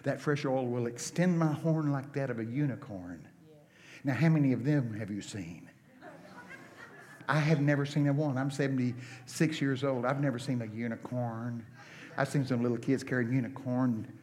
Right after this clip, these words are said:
dolls, but I don't like Psalms ninety-two ten in the King James Version. Here's another King James Version.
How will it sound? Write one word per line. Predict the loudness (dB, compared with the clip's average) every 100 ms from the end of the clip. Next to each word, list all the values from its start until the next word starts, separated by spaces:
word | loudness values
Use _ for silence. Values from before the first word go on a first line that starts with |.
| -6
dolls, | 0 2 2 -2 -4
but | -8 -8 -14 -20 -20 -20 0 8
I | 10
don't | 10 4 8
like | 6 6 2 -2 -6 -8 -12 -4
Psalms | 4 6 6 6
ninety-two | 8 8 6 4
ten | 6 4 4 0 -4 4
in | 6
the | 6 2 -8 -16 -4
King | 2 4 4
James | 4 4 2
Version. | 0 -2 -4 -8 -2
Here's | 4 6
another | 8 8 6
King | 2 2 2
James | 2 0 0
Version. | -2 -2 -4 -10